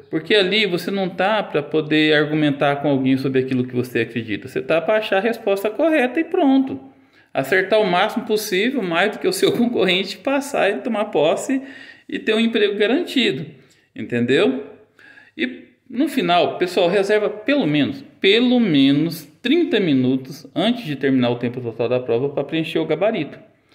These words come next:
"Ah, mas ficou algumas que eu não entendi, que eu fiquei com dúvidas", não importa. Pega todas que você tem certeza, passa pro gabarito com calma,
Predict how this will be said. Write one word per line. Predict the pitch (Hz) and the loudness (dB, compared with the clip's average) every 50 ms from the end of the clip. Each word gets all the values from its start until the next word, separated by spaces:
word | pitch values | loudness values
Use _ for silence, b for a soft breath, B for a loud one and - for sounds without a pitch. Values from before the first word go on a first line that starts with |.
| B B B B B B B | B B B B B B B
"Ah, | - 226 | 0 2
mas | 247 247 240 240 - | 2 2 2 0 -2
ficou | 269 262 254 240 | -2 -2 0 2
algumas | 240 233 202 208 214 220 214 - | 2 0 0 0 -2 -2 -2 -2
que | - | -2
eu | 214 | -2
não | 214 208 | -2 -2
entendi, | 208 196 214 208 202 190 170 180 202 214 214 202 196 196 190 190 | -4 -4 -4 -2 -2 -2 -4 -4 -2 -2 0 2 2 0 0 0
que | - 202 | 0 0
eu | 180 180 180 175 170 - - - - | 2 2 2 2 0 -2 -6 -10 -14
fiquei | - - - 185 175 175 | -16 -8 -4 -2 -2 -2
com | 180 175 | -2 -2
dúvidas", | 160 156 190 208 196 180 165 170 160 - | 0 0 2 2 2 0 0 -2 -2 -2
não | 147 151 170 | -2 -2 -2
importa. | 190 190 190 - 139 131 127 120 117 - - 113 B B B B B B _ | -4 -4 -2 0 2 4 4 2 0 -2 -6 -10 B B B B B B _
Pega | - 180 190 196 202 196 | 0 2 2 4 4 2
todas | 202 - 247 254 262 254 - | 2 0 0 0 0 -2 -2
que | - | -4
você | 208 - | -4 -4
tem | - - 170 | -4 -6 -4
certeza, | - - 151 139 170 170 160 165 | -2 -2 -2 0 0 0 0 -2
passa | 160 - - 175 185 180 180 180 | -2 0 0 0 0 0 -2 -4
pro | - 160 | -6 -2
gabarito | 147 156 143 151 135 127 131 131 131 131 - | -2 0 2 2 2 2 2 0 -2 -2 -4
com | 135 123 110 | -4 -4 -4
calma, | - - 131 123 127 123 123 120 117 117 120 120 | -2 0 2 4 4 4 4 2 2 0 -2 -6